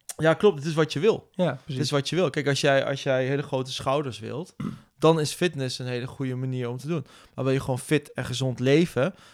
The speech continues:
Speaker 1: en dat op een leuke manier... dan s-, is bootcamp echt veel logischer.
Speaker 2: Ja. Hey, je kwam in contact met bootcamp, jij zat daar binnen
Speaker 1: Ja.
Speaker 2: en je dacht, "Ik moet ook naar buiten."
Speaker 1: Ja.
Speaker 2: Hoe, hoe is die, ehm, is, is switch, eh, ontstaan? Hoe ben je voor jezelf begonnen? Kun je daar iets over vertellen? Kun je me eens
Speaker 1: Nou,
Speaker 2: meenemen naar die tijd?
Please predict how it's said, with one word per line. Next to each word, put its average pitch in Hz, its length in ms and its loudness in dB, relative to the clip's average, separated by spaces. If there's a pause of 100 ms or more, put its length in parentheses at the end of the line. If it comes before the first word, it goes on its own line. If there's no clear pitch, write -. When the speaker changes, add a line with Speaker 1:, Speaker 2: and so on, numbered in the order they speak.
(140)
Speaker 1:
en 120 100 -6
dat 123 140 -4
op 123 80 -10
een 127 120 -2
leuke 131 280 2
manier... 143 280 0
dan 143 160 4
s-, - 120 -6
is 120 260 -8
bootcamp 147 400 -2 (180)
echt - 240 -8 (300)
veel - 420 0
logischer. 113 540 0
Speaker 2:
Ja. - 280 -6 (480)
Hey, 185 280 0
je 175 180 -4
kwam 220 200 2
in 220 60 0
contact 220 280 0
met 202 140 0
bootcamp, 208 560 -2
jij 175 220 2
zat 185 180 2
daar 151 120 2
binnen 214 420 0 (220)
Speaker 1:
Ja. 139 180 2
Speaker 2:
en 190 80 2
je 185 100 4
dacht, 180 260 0
"Ik 151 100 -4
moet 175 160 2
ook 151 80 0
naar 135 80 -2
buiten." 127 460 -2
Speaker 1:
Ja. 143 280 6
Speaker 2:
Hoe, 180 200 -2
hoe 208 200 2
is 214 100 -2
die, 185 380 -6
ehm, 165 160 -12 (240)
is, 175 200 -6
is 170 200 -4
switch, - 360 -6
eh, 147 220 -4
ontstaan? 135 480 -4
Hoe 151 140 -2
ben 175 180 -2
je 160 400 -6
voor 180 200 -2
jezelf 156 340 0
begonnen? 123 280 -8
Kun 156 100 -6
je 156 60 -2
daar 147 100 0
iets 139 160 -6
over 131 120 -6
vertellen? 123 300 -6
Kun 170 100 -6
je 165 60 -4
me 160 60 0
eens 143 100 2
Speaker 1:
Nou, 156 80 8
Speaker 2:
meenemen 151 260 2
naar 143 100 -2
die 135 80 -8
tijd? 170 280 -6